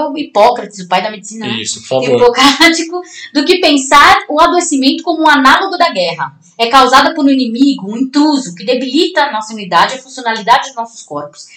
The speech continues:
Speaker 1: Exige mobilização das tropas de defesa imunológica, os anticorpos, um conflito de expulsar o alienígena que tomou conta do nosso corpo.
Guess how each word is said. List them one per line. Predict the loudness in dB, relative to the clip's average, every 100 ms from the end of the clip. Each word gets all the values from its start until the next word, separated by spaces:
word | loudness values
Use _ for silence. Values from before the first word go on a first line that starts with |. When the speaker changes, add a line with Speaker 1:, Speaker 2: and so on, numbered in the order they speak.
| -20 -18 -6
Speaker 1:
Exige | -2 2 2
mobilização | 2 2 0 -2 -2 0 0 2
das | 0 0
tropas | 0 2 0
de | -2
defesa | -4 -4 -4
imunológica, | -4 -4 -2 0 0 -2 -8
os | -10
anticorpos, | -10 -10 -4 -2 -2 -4
um |
conflito | -6 -4 -2 -4 -4
de |
expulsar | -10 -12 -14 -2 2 2
o |
alienígena | 2 0 -2 -4 -8 -4 -4 -6 _
que | -2
tomou | -2 0 -2
conta | -4 -10
do | -8
nosso | -8 -8
corpo. | -10 -10 -10